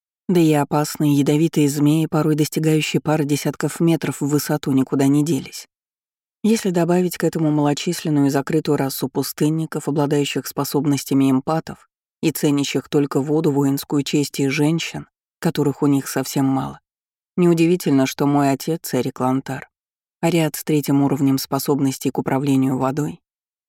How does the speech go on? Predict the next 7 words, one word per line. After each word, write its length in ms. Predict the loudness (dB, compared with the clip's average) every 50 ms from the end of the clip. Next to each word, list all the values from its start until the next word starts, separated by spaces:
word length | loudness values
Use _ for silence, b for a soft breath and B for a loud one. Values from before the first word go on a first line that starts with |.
| _ _ -4
когда-то 420 | -2 0 2 2 2 2 0 0
вынужденно 520 | 0 2 2 2 2 2 2 2 2 2
проживавший 640 | 0 -2 -2 -2 -2 0 0 0 -2 -2 -2 -2 0
на 160 | 2 2 2
Зарише 420 | 2 2 0 0 0 0 0 0 2
несколько 480 | 2 2 0 -2 -4 -6 -4 -4 -4
лет, 200 | -6 -6 -8 -12